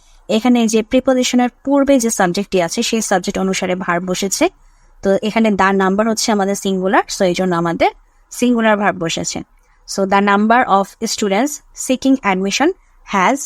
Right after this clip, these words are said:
increased। ইবনে সিনা ছিলেন একজন চিকিৎসা বিজ্ঞানী। ইবনে সিনা ছিলেন একজন চিকিৎসা বিজ্ঞানী। ইবনে সিনা ছিলেন একজন চিকিৎসা বিজ্ঞানী। The word sibling means হচ্ছে a brother or sister।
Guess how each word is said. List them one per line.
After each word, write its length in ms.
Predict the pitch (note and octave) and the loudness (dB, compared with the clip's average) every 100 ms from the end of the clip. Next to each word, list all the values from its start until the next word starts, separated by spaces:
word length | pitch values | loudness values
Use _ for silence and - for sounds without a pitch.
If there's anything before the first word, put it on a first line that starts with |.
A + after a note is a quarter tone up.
| - - | -8 -2
increased। 580 | C4 C4+ F3+ A2 - - _ _ _ - _ _ _ _ - | -2 0 -4 -6 -12 -14 _ _ _ -20 _ _ _ _ 0
ইবনে 280 | C#4 C#4+ D#4+ | 4 4 4
সিনা 420 | D#4 D4 D4+ F4 - | 4 6 4 2 -2
ছিলেন 340 | - A3+ A3 | -2 2 2
একজন 420 | F#3 F#3 F#3 C4+ G#4 - | 0 -2 -2 -2 -2 -4
চিকিৎসা 380 | C4 B3+ - G#3+ | -2 -2 -2 -2
বিজ্ঞানী। 460 | E3+ E3 D#3+ D3 - _ _ _ - | -2 -2 -4 -4 -10 _ _ _ -4
ইবনে 260 | A#3+ A#3+ | 0 2
সিনা 300 | B3 B3 A#3+ | 2 2 2
ছিলেন 340 | B3+ - G3 F3+ | 0 0 0 0
একজন 260 | E3+ A#3 | -2 -2
চিকিৎসা 460 | A#3+ A3+ A3 - A#3+ | -2 -2 -4 -2 0
বিজ্ঞানী। 480 | G3+ D#3+ C#3+ C#3 C3+ - _ _ _ - | 0 0 -2 -6 -10 -14 _ _ _ -4
ইবনে 320 | A#3+ A3+ B3+ | 0 2 0
সিনা 340 | - G#3 G3+ | 0 0 0
ছিলেন 320 | B3+ - G#3 G3+ | -2 -2 0 0
একজন 320 | F3 E3+ B3 | -2 0 0
চিকিৎসা 440 | A3+ G#3 - C4 | 0 -4 -2 0
বিজ্ঞানী। 460 | G#3+ F#3+ F#3 D#3 C#3 - - _ _ _ _ | 0 -2 -2 -4 -8 -18 -20 _ _ _ _
The 120 | A3 B3 | 0 2
word 400 | G#3+ F3+ G#3+ C4+ - - - | 4 4 2 -2 -10 -20 -2
sibling 440 | D#4+ C4 A3+ G#3+ A3 | 0 2 2 0 0
means 340 | G3 G3 G3 G3+ | 0 -2 -2 -4
হচ্ছে 300 | - C#4+ - | -2 0 0
a 80 | G#3+ | -2
brother 460 | F#3+ F3+ E3+ A#3 B3+ | 0 0 2 0 0
or 140 | F#3+ F#3+ - | -2 -2 -4
sister। 360 | A#3+ - - | -6 -4 -8